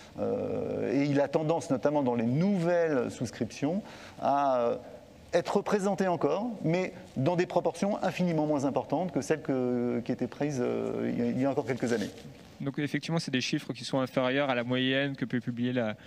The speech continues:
Speaker 2: la Fédération française de l'assurance, où on estime que dans les encours, c'est plutôt quatre-vingts pour cent de l'ordre de quatre-vingts pour cent des encours. Donc, euh, effectivement, ça nous donne une bonne idée de, de ce qu'est l'assurance vie.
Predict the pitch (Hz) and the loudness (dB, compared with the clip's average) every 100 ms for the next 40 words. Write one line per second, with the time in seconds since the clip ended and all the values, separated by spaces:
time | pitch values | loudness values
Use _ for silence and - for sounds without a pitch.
0 | - - - 120 131 127 123 131 131 - | -20 -12 -4 -2 0 0 0 -2 -2 -2
1 | 123 120 120 135 127 139 139 131 120 - | 0 0 0 -2 0 0 -2 -2 -2 -2
2 | 139 135 123 127 131 135 127 143 139 - | -2 0 0 0 2 0 0 -2 -2 -2
3 | 131 123 127 131 123 127 - 131 123 123 | -2 0 0 0 -2 -4 -2 0 0 0
4 | 120 113 - - - - - 117 135 120 | -2 -4 -10 -20 -20 -10 -8 -4 -2 -2
5 | - 135 127 117 123 156 151 123 - 110 | -2 0 0 0 -2 -2 -2 -4 -6 -8
6 | - - - - 120 - 135 120 120 120 | -8 -14 -20 -12 -8 -4 -2 -2 -2 0
7 | 123 117 123 120 127 120 110 - - - | 0 0 0 0 -2 -4 -6 -8 -14 -20
8 | - 110 - 127 - 120 120 113 | -12 -6 -2 -2 -4 -4 -4 -4